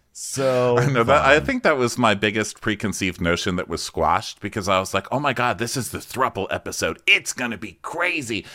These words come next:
Speaker 2: And instead, it's more like, thruples can be just as boring as everybody,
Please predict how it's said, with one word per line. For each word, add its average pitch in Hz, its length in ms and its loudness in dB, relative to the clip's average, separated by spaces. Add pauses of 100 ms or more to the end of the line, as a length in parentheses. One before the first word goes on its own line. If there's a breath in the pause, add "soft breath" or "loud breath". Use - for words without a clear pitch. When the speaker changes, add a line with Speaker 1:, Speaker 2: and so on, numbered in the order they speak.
(240 loud breath)
Speaker 2:
And 120 160 2
instead, 139 440 2
it's 127 200 -8
more 123 220 0
like, 104 400 -2 (540)
thruples 143 420 -2
can 123 160 -2
be 101 140 -4
just 110 340 0
as 107 140 -4
boring 92 420 0
as 85 140 -4
everybody, 73 680 -4